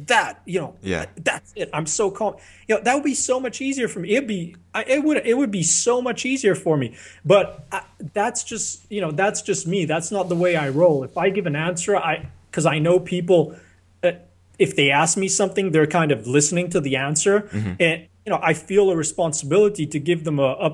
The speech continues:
Speaker 1: a proper answer also because the general state of this industry and s-, all the snake oil salesmen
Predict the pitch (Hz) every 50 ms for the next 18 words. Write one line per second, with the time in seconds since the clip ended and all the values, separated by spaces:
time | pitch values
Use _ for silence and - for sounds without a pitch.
0 | - 147 147 - - 190 165 - 156 143 180 214 214 190 - - 143 143 156 180
1 | 170 - 170 147 147 143 - 160 147 139 135 139 120 - 156 156 156 151 139 -
2 | - - - 151 151 151 151 180 135 127 135 131 - - 147 147 147 147 143 -
3 | - 151 143 135 135 131 - - - 151 139 135 120 123 - - - - - 135
4 | 135 139 135 - 139 135 139 131 131 - - - 131 131 131 123 135 135 131 127